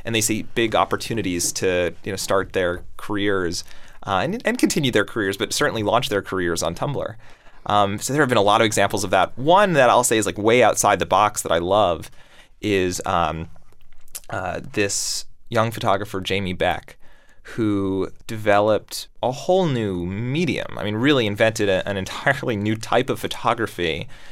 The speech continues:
Um, she coined a brilliant, uh, name for, called cinemagraphs, that are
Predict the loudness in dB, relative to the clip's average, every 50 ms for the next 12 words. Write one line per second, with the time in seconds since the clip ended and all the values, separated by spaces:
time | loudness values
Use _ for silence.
0 | -14 -12 -6 -2 2 2 2 2 2 -2 -4 -6 -8 -12 -12 -8 -8 -8 -6 -4
1 | -2 -2 -2 -2 -4 -6 -8 -6 -2 0 2 4 4 4 2 -2 -4 -8 -14 -10
2 | -4 -2 0 0 0 0 0 -2 -2 -2 -2 -4 -6 -6 -4 -2 -2 0 -2 -2
3 | -4 -6 -6 -4 -4 -2 -2 -2 -2 -2 -2 0 0 0 0 0 -4 -8 -10 -12
4 | -12 -12 -16 -18 -20 -20 -18 -18 -18 -18 -18 -6 0 2 4 4 4 2 2 4
5 | 4 6 6 6 6 6 4 4 2 -2